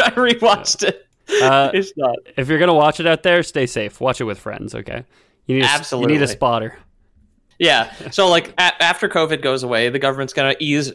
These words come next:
Speaker 1: ease re-, restrictions. But, like, if you wanna watch the BattleTech cartoon, it's still ten people or less.
Speaker 2: Yeah, yeah. <laughs>
Speaker 1: It's from two households max.
Speaker 2: Yeah, yeah.
Speaker 1: <laughs> Like, that's it.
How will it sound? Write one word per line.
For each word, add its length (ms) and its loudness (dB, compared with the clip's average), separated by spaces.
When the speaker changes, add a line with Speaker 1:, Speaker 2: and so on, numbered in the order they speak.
Speaker 1:
ease 360 -2
re-, 180 -2
restrictions. 640 -2
But, 160 0
like, 180 0
if 80 -8
you 80 -2
wanna 200 2
watch 180 2
the 80 -10
BattleTech 460 0
cartoon, 480 0
it's 100 -8
still 220 0
ten 240 -4
people 260 -2
or 80 -4
less. 380 -6
Speaker 2:
Yeah, 160 -2
yeah. 460 -4
<laughs> 60 -20
Speaker 1:
It's 180 -4
from 200 2
two 220 4
households 500 2
max. 440 2
Speaker 2:
Yeah, 80 0
yeah. 80 0
Speaker 1:
<laughs> 20 2
Like, 140 0
that's 360 0
it. 400 0